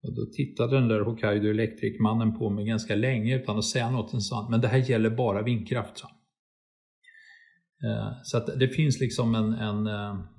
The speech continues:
en problematik här som, som, det är inte så lätt att beskriva vad som är planerbart. Det är inte så lätt att hantera det som är varierande, för det sker med olika, eh,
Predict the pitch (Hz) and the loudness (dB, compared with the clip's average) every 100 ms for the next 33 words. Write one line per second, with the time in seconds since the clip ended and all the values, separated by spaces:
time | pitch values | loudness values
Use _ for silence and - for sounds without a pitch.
0 | - 131 156 131 123 123 127 135 113 - | 2 4 6 6 6 4 2 0 0 -2
1 | 101 95 123 107 - 120 139 143 - 160 | -2 -2 -2 -4 -2 -4 -4 -8 2 4
2 | 147 135 - 117 113 - - 104 104 - | 4 2 2 2 0 -2 -4 -4 -4 -4
3 | 110 98 95 107 110 98 - 107 107 98 | -2 -2 -4 -6 -4 -6 -6 -6 -4 -6
4 | 98 107 - 131 117 107 127 113 110 - | -6 -6 -4 -2 -2 -2 0 0 0 -6
5 | - 104 104 110 - 107 104 107 98 - | -6 -4 0 -2 -2 -4 -2 -4 -6 -4
6 | 107 98 - - _ - 110 107 110 98 | -4 -4 -10 -20 _ -2 2 4 4 2
7 | 92 98 98 98 - 139 139 156 127 127 | 0 -2 -4 -6 -2 -2 0 0 2 2
8 | 123 110 101 - 104 104 - - - 131 | 2 0 0 -2 -2 -4 -10 -20 -12 -8
9 | 117 110 110 | -6 -6 -10